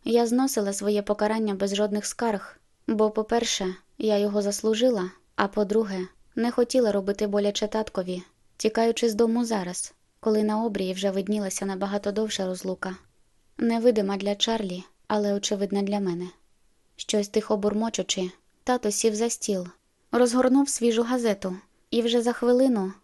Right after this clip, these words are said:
несхвально прицмокував язиком. «Не знаю, тату, навіщо ти читаєш ці новини, якщо вони тебе так дратують?» Він пропустив моє зауваження повз вуха, продовжуючи буркотіти в газету.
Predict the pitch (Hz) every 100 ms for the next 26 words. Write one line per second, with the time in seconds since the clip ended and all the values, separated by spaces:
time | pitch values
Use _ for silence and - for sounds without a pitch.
0 | _ 233 240 - 247 254 220 196 214 -
1 | 220 202 208 202 208 202 214 185 180 175
2 | _ _ _ _ _ _ _ - 240 240
3 | 247 269 208 202 190 196 190 - - 240
4 | 269 302 254 254 254 262 254 240 - 262
5 | 262 254 220 190 190 - 220 226 - 247
6 | 226 233 226 220 220 233 214 247 247 190
7 | 180 - - _ _ _ _ - 214 220
8 | 208 214 214 214 226 214 214 208 214 214
9 | 208 208 208 208 208 220 208 220 240 -
10 | 185 - _ - 233 247 226 208 196 208
11 | 196 196 214 214 214 208 214 208 185 185